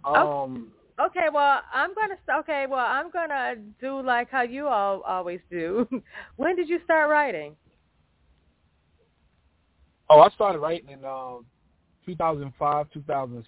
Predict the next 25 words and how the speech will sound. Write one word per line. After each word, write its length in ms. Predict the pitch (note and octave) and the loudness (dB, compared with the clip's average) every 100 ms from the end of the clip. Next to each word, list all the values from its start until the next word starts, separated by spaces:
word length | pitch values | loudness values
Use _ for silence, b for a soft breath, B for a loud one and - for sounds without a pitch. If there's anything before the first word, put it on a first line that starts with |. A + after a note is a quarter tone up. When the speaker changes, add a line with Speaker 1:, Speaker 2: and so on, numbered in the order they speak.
| - | -10
Speaker 2:
six. 200 | C3+ - - _ _ _ _ - _ _ _ _ _ - - | -10 -10 -20 _ _ _ _ -20 _ _ _ _ _ -20 -10
Uh, 280 | B2+ B2 A#2+ | -6 -4 -4
the 60 | A#2+ | -4
reason 300 | D3+ E3+ E3 | -4 -2 0
why 180 | D3 | 2
I 40 | C3+ - | 0 0
started 300 | E3 E3+ D#3+ | 4 4 2
writing 340 | C#3+ C3+ B2+ | 0 -4 -6
was 160 | B2+ B2+ B2 | -8 -8 -10
because 340 | C3 - C3+ - | -10 -4 -4 -4
I 60 | B2 | -8
was 180 | B2 A#2+ A#2+ | -8 -10 -10
going 320 | C#3+ C#3 C3 | -10 -10 -10
through 440 | C#3+ C#3 C3 B2+ A#2 _ _ _ _ - _ C3+ | -12 -10 -10 -12 -18 _ _ _ _ -20 _ -2
a 100 | A#2+ - - | -2 -4 -16
split, 380 | - D#3+ B2+ - - - _ - _ _ _ _ _ _ _ _ - _ _ - - | -4 -2 -2 -4 -20 -20 _ -20 _ _ _ _ _ _ _ _ -20 _ _ -14 -4
and 520 | C3 B2+ B2 B2 A#2 | 0 0 0 -2 -4
we 120 | B2+ | -6
were 80 | C3+ | -6
talking 360 | B2 C#3 C#3 D#3 | -2 -2 -2 -2
about 260 | D3+ D#3 | 0 0
divorce, 480 | D3 D3 C#3 B2+ B2 - - _ _ _ _ _ _ - | -2 -2 0 0 0 -10 -20 _ _ _ _ _ _ -10
and 540 | B2 A#2+ A#2 A2+ A2+ G#2+ - - - - - - _ - - | -8 -6 -6 -10 -12 -18 -20 -20 -20 -20 -20 -20 _ -20 -4
writing 580 | A#2+ D3 D3 C3+ B2+ A#2 | 2 2 2 -2 -12 -14
became 760 | A#2+ - D3 C#3 C3+ C3 A#2 | -16 -14 -12 -12 -12 -12 -14